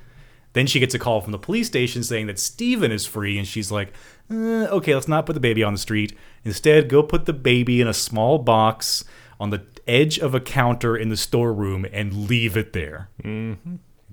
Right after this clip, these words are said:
Speaker 2: Great parenting.
Speaker 1: Mm-hmm. And turns out Steven is already hiding in the storeroom.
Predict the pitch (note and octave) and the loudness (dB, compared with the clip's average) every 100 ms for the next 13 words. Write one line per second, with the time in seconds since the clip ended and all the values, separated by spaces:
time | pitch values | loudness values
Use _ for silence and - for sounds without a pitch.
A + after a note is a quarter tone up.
0 | - - G#2 F#2 G#2 G#2 - F#2 F2 D#2+ | -20 -12 -10 -2 -2 -2 -4 -6 -6 -8
1 | D#2 D2 _ G#2+ A2 G#2+ G2+ D#2 - _ | -12 -14 _ -10 -8 -8 -8 -12 -18 _
2 | _ _ C#3 E3 F3 F3 - D3 C3+ B2+ | _ _ -2 0 0 -2 -2 0 2 0
3 | - B2+ A#2+ A#2 A2 F#2 G#2+ A2+ A2+ G#2 | 0 -2 -2 -2 -6 -4 -2 0 -2 -4
4 | - G2+ A2+ G#2 F#2+ E2+ - F2+ D#2+ D2 | -4 -2 0 -2 -4 -6 -8 -10 -10 -10
5 | D#2 D#2+ | -14 -16